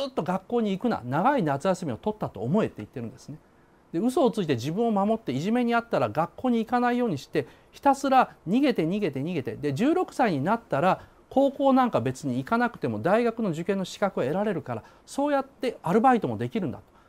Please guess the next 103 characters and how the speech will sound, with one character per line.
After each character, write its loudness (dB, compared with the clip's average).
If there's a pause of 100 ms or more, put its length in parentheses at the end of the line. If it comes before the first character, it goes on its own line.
(120)
で、 -10
そ -2
う 4
や 0
っ -10
て 0
自 -2
分 -2
で 0
自 -4
由 2
と -4
い -2
う -4
の -4
を -8
そ -6
っ -12
か 0
ら 2
掴 -2
み 2
直 0
し -8
て -2 (360)
生 -2
き 0
て 2
っ 0
た -2
ら、 0 (200)
よ 6
う 6
や 4
っ -2
と 0
生 2
き -10
て 2
い 4
る 0
こ -4
と -4
が 0
楽 0
し -12
く -10
思 0
え 0
る -4
時 -4
が -6
来 0
る 4
よ。 -6 (420)
だ -4
か 2
ら、 0 (260)
十 0
六 2
歳 4
ま 0
で 0
は -4
嘘 4
を 8
つ -6
い -4
て -10
逃 -2
げ 0
て、 -6 (360)
ひ -20
た 2
す -4
ら 4
そ -4
ん 0
な 0
学 0
校 -2
に 2
な 0
ん -4
か -10
行 -8
く -2
な 2
っ -10
て -14
い -16
う -18
ふ -16
う -14
に -18
言 -14
っ -20
て -8
る -8
ん -8
で -16
す -20
ね。 -18